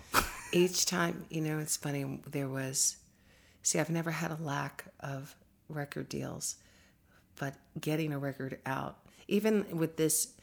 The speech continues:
Speaker 2: the last record I did, you know, you, I think I was holding my breath until release date
Speaker 1: Mm-hmm.
Speaker 2: because, you know, s-, the, right now everything just felt too good to be true.
Speaker 1: Right.
Speaker 2: But, uh,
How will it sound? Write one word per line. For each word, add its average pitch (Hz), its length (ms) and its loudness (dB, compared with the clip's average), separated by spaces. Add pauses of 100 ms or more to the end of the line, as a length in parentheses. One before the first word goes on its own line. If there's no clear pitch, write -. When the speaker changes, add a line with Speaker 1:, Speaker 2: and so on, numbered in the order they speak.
(760)
Speaker 2:
the 170 220 -2
last 151 340 4
record 143 340 0
I 139 140 0
did, 139 400 -4 (640)
you 151 100 -4
know, 147 60 0
you, 147 460 0 (1040)
I 175 40 2
think 190 220 0
I - 20 6
was 160 120 4
holding 180 380 2
my 147 140 2
breath 147 320 -2
until 139 440 -2 (500)
release 143 420 0
date - 300 -6 (140)
Speaker 1:
Mm-hmm. 113 120 4
Speaker 2:
because, 107 420 2 (600)
you 170 80 -4
know, 160 60 0
s-, - 180 4 (360)
the, 175 160 -2 (120)
right 170 240 4
now 160 140 4
everything 151 540 0
just - 300 -4
felt 139 340 -4 (140)
too 147 160 -4
good - 220 -4
to - 100 -12
be 131 100 -6
true. 135 440 -10 (260)
Speaker 1:
Right. 101 280 2 (420)
Speaker 2:
But, 160 140 4
uh, - 40 0